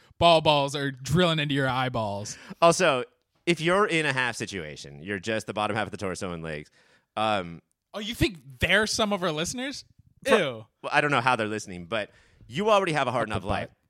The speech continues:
Speaker 2: Maybe put some pants on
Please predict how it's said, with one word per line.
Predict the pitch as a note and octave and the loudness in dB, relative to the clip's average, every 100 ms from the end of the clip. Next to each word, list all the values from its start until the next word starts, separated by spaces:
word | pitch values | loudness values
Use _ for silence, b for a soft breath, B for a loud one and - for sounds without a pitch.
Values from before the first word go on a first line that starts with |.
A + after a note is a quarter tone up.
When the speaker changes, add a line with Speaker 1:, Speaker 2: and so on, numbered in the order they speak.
| _ _ _ _ | _ _ _ _
Speaker 2:
Maybe | A#2+ E3 F3 F3 D#3 - _ _ _ _ _ | -4 -4 -2 -6 -8 -12 _ _ _ _ _
put | - E3 | -6 -4
some | C3+ | -4
pants | C3+ G#2+ G2+ | -4 -4 -6
on | E2+ D#2 | -8 -10